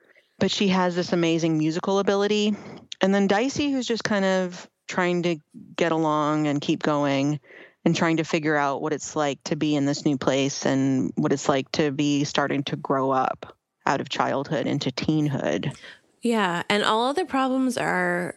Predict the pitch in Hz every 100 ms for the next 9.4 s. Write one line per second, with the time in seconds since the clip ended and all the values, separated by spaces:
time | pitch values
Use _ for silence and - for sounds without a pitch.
0 | _ 202 185 175 - 208 214 - 196 -
1 | - 175 175 175 185 190 190 185 175 180
2 | 160 160 151 - - - 165 175 165 160
3 | 165 170 - - - - - - - -
4 | _ _ - 220 - - 202 - 208 233
5 | 233 208 202 214 196 185 175 170 170 -
6 | - _ _ _ _ _ _ _ 196 180
7 | 175 - 185 185 226 269 - 277 277 269
8 | 262 262 262 - 202 190 202 214 196 185
9 | 180 175 -